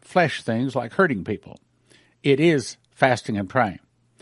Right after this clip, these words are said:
He uses phrases such as, "I did not speak out," or, "We preferred to keep quiet." He explained, "In the first years of the Nazi regime, he remained silent as the Nazis persecuted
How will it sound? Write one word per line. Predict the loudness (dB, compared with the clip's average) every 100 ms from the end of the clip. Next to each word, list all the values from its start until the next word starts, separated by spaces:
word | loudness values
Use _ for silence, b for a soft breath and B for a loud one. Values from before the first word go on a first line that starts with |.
| B B B B
He | 4
uses | 6 6 2 2
phrases | 4 4 4 0 2
such | 0 2 -2
as, | -4 0
"I | 0
did | 2
not | -2 -2
speak | -4 -6 0
out," | 2 2 0
or, |
"We | -2 -2
preferred | -2 0 0
to | 0
keep | -4 -4
quiet." | 2 2 2 0
He |
explained, | -4 -2 0 2 0
"In | 0
the | 0
first | 0 -2 -2
years | -4 -2
of | -2
the |
Nazi | 2 2 0 -2
regime, | -2 -2 -2 -2 B B _
he | 2
remained | 4 2 2 0
silent | 0 2 0 0
as | -4 0
the |
Nazis | 4 4 4 0 0 -2
persecuted | -2 -2 -4 -4 0 0